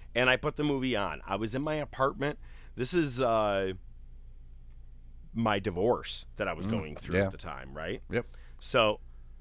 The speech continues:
Speaker 1: I went back. It's, like, midnight, one A M. I put this movie on. I also had a little bit of Taco Bell. I was happy. I'm ready to go.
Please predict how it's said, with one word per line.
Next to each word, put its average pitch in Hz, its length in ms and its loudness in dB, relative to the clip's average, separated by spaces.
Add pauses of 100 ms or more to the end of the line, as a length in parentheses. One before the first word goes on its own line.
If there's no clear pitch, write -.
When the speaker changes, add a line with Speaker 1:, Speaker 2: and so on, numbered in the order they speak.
(240)
Speaker 1:
I 104 80 0
went 131 200 2
back. 127 320 6
It's, 185 120 0
like, 147 160 -2
midnight, 104 420 0
one 101 200 0
A 101 160 4
M. 95 240 0
I 92 80 -4
put 117 180 -6
this 104 160 -2
movie 101 340 2
on. 90 220 0
I 87 80 -2
also 117 260 0
had 110 140 2
a - 20 -2
little 104 160 0
bit 98 140 0
of 107 60 -6
Taco 98 380 0
Bell. 101 400 4
I 78 60 -2
was 71 120 -10
happy. 113 300 2
I'm 90 160 -2
ready 104 180 2
to 98 80 -6
go. 120 260 4